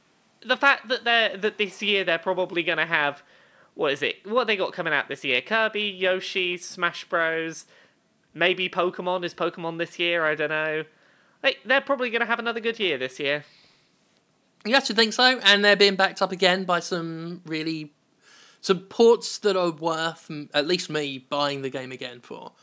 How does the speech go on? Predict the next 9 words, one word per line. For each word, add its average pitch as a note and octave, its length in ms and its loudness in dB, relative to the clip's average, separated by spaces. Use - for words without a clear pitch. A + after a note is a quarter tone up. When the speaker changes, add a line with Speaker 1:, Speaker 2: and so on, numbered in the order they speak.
Speaker 2:
You C3+ 160 -2
know, B2+ 160 -2
Dark C#3+ 320 -2
Souls, C3 640 0
I'm D3 220 2
all B2+ 240 -4
in. - 180 -16
You C#3+ 80 0
know, B2+ 160 -4